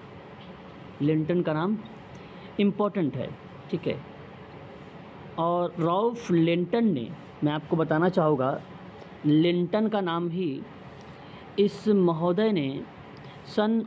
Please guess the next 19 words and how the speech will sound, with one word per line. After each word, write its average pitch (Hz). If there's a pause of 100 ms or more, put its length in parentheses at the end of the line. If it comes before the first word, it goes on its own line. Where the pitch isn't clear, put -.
उन्नीस 190
सौ 214
छत्तीस 208
में, 123
नाइनटीन 160
थर्टी 175
सिक्स 185
में, 123 (1080)
A 151
Study 214 (160)
of 175 (140)
Man 143
एक 170
किताब 147
लिखा 120 (1400)
और 175
इस 214
किताब 185
में 139